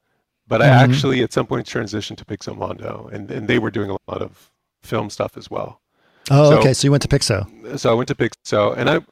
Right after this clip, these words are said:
Speaker 1: I've been freelancing this entire time. I haven't taken
Speaker 2: Okay.
Speaker 1: a full-time job yet, and I haven't for my entire career, except for my first job and my current job. So this is all just me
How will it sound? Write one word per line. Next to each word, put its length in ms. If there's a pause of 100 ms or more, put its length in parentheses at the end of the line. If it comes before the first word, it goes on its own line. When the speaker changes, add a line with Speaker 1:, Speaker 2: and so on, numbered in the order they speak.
Speaker 1:
I've 260
been 160
freelancing 720
this 160
entire 420
time. 440 (160)
I 80
haven't 240
taken 240
Speaker 2:
Okay. 160
Speaker 1:
a 20
full-time 400
job 260
yet, 220 (540)
and 120
I 80
haven't 300 (520)
for 120
my 160
entire 320
career, 360
except 300
for 80
my 140
first 320
job 460
and 120
my 120
current 280
job. 300
So 80
this 180
is 160
all 220
just 300
me 280